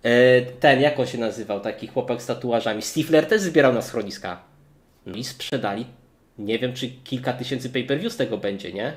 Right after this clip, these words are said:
Nie wiem, jakie, ile, jakie tam dane, ale to na pewno nie przekraczało pięciu tysięcy czy tam dziesięciu. Więc to chyba nie chodziło o schroniska, tylko chodziło o to, że mam społeczność. Ba, powiem teraz, nawet nie walczyłem ostatnio. Nie walczyłem, nie?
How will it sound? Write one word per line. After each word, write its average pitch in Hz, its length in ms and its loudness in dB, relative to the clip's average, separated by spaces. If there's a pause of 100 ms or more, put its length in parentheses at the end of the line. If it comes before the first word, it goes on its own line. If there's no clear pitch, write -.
(1160)
Nie 107 320 -2
wiem, 95 160 -6
jakie, 95 260 -6
ile, 104 320 -6
jakie 107 360 -8
tam 101 160 -4
dane, 101 260 -2
ale 113 120 -2
to 127 100 -8
na 123 80 0
pewno 127 180 0
nie 123 60 -2
przekraczało 127 560 0
pięciu 147 300 -2
tysięcy 196 380 -4
czy - 100 -12
tam 117 140 -2
dziesięciu. 131 520 -6 (360)
Więc 135 140 2
to 156 80 4
chyba 156 220 6
nie 156 120 6
chodziło 190 360 4
o 170 80 4
schroniska, 147 440 2
tylko 170 160 -4
chodziło 151 380 4
o 127 100 4
to, 143 140 0
że 143 100 0
mam 131 140 0
społeczność. 156 600 0 (240)
Ba, 123 360 4
powiem 139 280 4
teraz, 165 440 6 (160)
nawet 160 340 6
nie 170 160 6
walczyłem 180 520 6
ostatnio. 113 680 0 (320)
Nie 139 180 4
walczyłem, 151 600 4
nie? 127 260 0